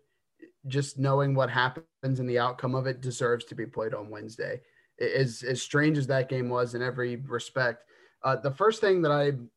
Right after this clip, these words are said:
I really promised myself that I would do, I think you gotta give credit to the Ravens. Now, I, I understand that there's contention in the, in the Steelers camp from moving the game back so many times, and,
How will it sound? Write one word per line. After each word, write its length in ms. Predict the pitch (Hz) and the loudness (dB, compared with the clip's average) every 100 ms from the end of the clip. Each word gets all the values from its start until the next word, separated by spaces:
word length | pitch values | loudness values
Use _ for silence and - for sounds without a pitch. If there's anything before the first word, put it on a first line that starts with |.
| _ | _
I 220 | 127 139 143 | -2 2 4
really 280 | 151 165 | 8 8
promised 440 | 143 151 151 151 135 | 6 4 2 2 0
myself 460 | 143 135 143 139 | 0 2 2 2
that 60 | 139 | 2
I 80 | 139 | 2
would 200 | 131 120 | 2 -2
do, 400 | 131 143 131 117 _ _ _ _ _ _ _ _ _ _ _ _ - - _ _ - | 2 2 2 -2 _ _ _ _ _ _ _ _ _ _ _ _ -18 -18 _ _ -2
I 100 | 226 | 0
think 180 | 359 294 | 0 0
you 80 | 226 | 4
gotta 220 | 170 156 | 4 6
give 160 | 147 | 4
credit 260 | 135 143 139 | 2 2 2
to 80 | 139 | 2
the 120 | 123 | 0
Ravens. 480 | 123 127 - 127 - _ _ _ _ | 2 0 -2 -10 -18 _ _ _ _
Now, 200 | 147 165 151 | 0 2 4
I, 300 | 185 160 196 | 4 4 4
I 60 | |
understand 500 | 214 202 - 185 180 | 4 2 4 6 6
that 100 | 165 | 4
there's 180 | 170 160 | 0 0
contention 560 | - 147 156 160 160 156 | 2 2 2 0 2 2
in 140 | 143 | 2
the, 280 | 143 135 131 | 4 2 2
in 100 | 135 | -2
the 60 | 123 | -2
Steelers 480 | - 185 180 156 | 2 2 4 0
camp 340 | - 170 160 139 | -2 -2 -2 -2
from 160 | 139 | -2
moving 280 | 131 139 135 | 0 -2 -4
the 60 | 127 | -4
game 280 | 135 147 143 | -2 0 0
back 240 | 139 135 | 0 -2
so 180 | - 143 | -2 -2
many 240 | 139 139 | -2 -2
times, 560 | 131 135 135 135 131 123 | -2 -2 -2 -2 -4 -4
and, 260 | 117 113 | -6 -6